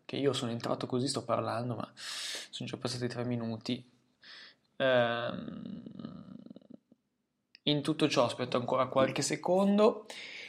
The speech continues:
Vi, vi dicevo che sul canale Telegram parliamo poi costantemente anche degli, degli omicidi, di altri delitti, del delitto, opinioni, idee, cose. Quindi vi invito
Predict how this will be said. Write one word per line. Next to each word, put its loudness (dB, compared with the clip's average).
Vi, 8
vi 4
dicevo 10
che 8
sul 4
canale 10
Telegram 10
parliamo 12
poi 6
costantemente 4
anche 6
degli, -4
degli -8
omicidi, 0
di 2
altri 2
delitti, 2
del 2
delitto, 2
opinioni, 2
idee, 4
cose. 0
Quindi 0
vi 0
invito 2